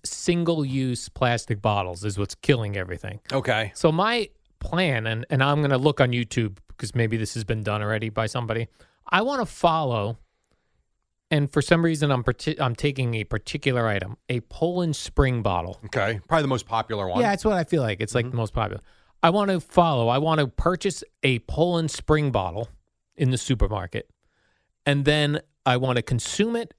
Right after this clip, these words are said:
Speaker 1: and then I wanna follow it, doing the proper thing to see where it ends up.
Speaker 2: How are you gonna do that?
Speaker 1: I don't know.
Speaker 2: You're
Speaker 1: We'll
Speaker 2: gonna,
Speaker 1: s-
Speaker 2: you're gonna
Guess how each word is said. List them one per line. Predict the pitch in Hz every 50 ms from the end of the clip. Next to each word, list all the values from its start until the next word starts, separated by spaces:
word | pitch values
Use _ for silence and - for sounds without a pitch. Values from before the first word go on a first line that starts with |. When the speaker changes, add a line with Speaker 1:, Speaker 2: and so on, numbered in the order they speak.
| _ -
Speaker 1:
and | 135 139 147
then | 147 143
I | 143 139
wanna | 139 139 139 127 120 -
follow | - - - - 190 202 208 196 156 131 117 113
it, | 107 117 - _ _ _ _ _ _ _ - 143
doing | 131 147 156 160 165 160
the | 151 139
proper | - - 151 151 147 - 143 131
thing | - - 156 139 127 117 113 113 107 - _ _ _ _ _ _
to | - -
see | 120 - - 160 160 147
where | 131 135 135 135 127 127
it | 120 120
ends | 110 107 104 101 98
up. | 95 87 - - - - - - _ _ _ _
Speaker 2:
How | _ 127 131
are | 135 135
you | 131
gonna | 123 123 123 117
do | 110 120 123
that? | 131 143 113 - _ -
Speaker 1:
I | 170
don't | 170 220
know. | 226 143 104 - -
Speaker 2:
You're | 113 117
Speaker 1:
We'll | 123 120 110
Speaker 2:
gonna, | 110 98
Speaker 1:
s- | 98 113
Speaker 2:
you're | 110 107
gonna | 110 104 98 90